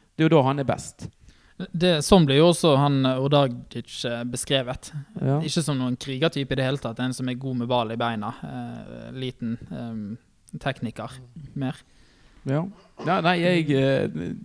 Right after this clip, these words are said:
Speaker 1: spennende. Det kan jo være de skal legge helt om i vinter, da, for alt du vet, men det, jeg har egentlig ikke helt sett den komme.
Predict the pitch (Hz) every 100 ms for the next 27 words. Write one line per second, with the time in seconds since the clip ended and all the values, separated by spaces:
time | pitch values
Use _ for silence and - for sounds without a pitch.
0 | - - - _ - - _ - - -
1 | 156 185 196 160 196 180 175 180 170 165
2 | 156 156 160 175 170 156 147 127 123 -
3 | 131 147 151 143 135 131 - 139 147 139
4 | 127 127 - - _ _ _ _ _ -
5 | 156 - - - - 143 143 156 139 -
6 | - 135 - 131 120 117 120 113